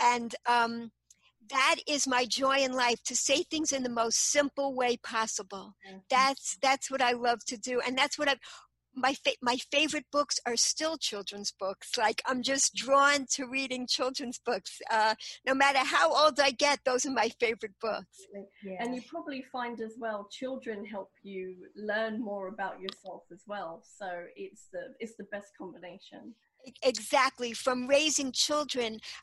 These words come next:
Speaker 1: I w-, I, I, I could get into the psychology of what do children need.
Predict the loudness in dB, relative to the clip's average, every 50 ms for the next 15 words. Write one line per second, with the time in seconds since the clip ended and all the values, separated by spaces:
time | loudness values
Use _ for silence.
0 | _ -2 0 0 0 0 -2 -4 0 0 0 0 0 -4 -2 0 0 0 0 -2
1 | -4 -10 -16 -20 _ _ _ -2 -2 -2 -2 -4 -8 -8 -4 2 4 4 4 4
2 | 2 0 -2 -2 0 0 0 0 2 2 0 0 0 -2 -2 0 0 2 2 0
3 | 0 0 -2 -4 -4 -4 -4 0 2 2 2 2 0 -6 -8 -2 -2 0 0 0
4 | 0 -2 -2 -6 -6 -6 -6 -6 -4 -4 -2 0 0 -2 -2